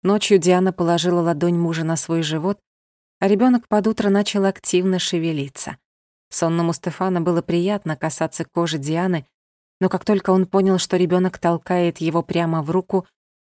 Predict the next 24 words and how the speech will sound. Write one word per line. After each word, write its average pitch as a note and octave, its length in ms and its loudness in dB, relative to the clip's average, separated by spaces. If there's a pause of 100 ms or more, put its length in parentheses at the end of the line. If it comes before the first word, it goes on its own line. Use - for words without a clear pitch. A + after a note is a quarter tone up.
тут G#3+ 180 2
же G3 180 2
убрал G3+ 400 0
ее. C3+ 380 -8 (840)
Лишившись A3+ 560 0
тепла G#3+ 380 0
и G3+ 60 2
связи G3 360 0
с F#3+ 100 -4
малышом, F#3 500 0
он F#3+ 120 2
снова G#3 480 0
опустил G3 480 0
ладонь F3 440 0
на F3 120 0
живот. E3 500 -8 (760)
Никто F3 240 -2
не E3 140 2
заметит, E3+ 640 -2 (420)
а A3+ 120 0
он A3 140 4
вряд A#3 280 0
ли C#3+ 80 -6
привыкнет. D3 580 -8